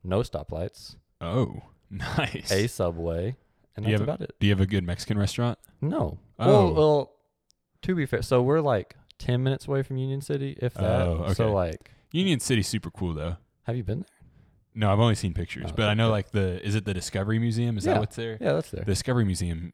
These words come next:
Speaker 2: uh, the pictures I've seen are super cool.
Speaker 1: It's a little overrated.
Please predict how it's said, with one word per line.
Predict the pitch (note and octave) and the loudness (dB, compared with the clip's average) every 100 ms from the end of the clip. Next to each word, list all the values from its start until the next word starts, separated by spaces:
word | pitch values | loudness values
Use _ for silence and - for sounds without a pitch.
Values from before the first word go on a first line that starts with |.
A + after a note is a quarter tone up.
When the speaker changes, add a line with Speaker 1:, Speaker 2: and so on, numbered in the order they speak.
| - | -8
Speaker 2:
uh, | F#2+ | -4
the | F2+ | -2
pictures | F#2 A2 F#2 | 0 0 -2
I've | D#2 | -4
seen | E2 | -6
are | D#2 | -8
super | - - | -10 -12
cool. | - C2 | -10 -10
Speaker 1:
It's | - | -12
a | - | -20
little | _ _ - | _ _ -20
overrated. | - - - - | -20 -20 -20 -20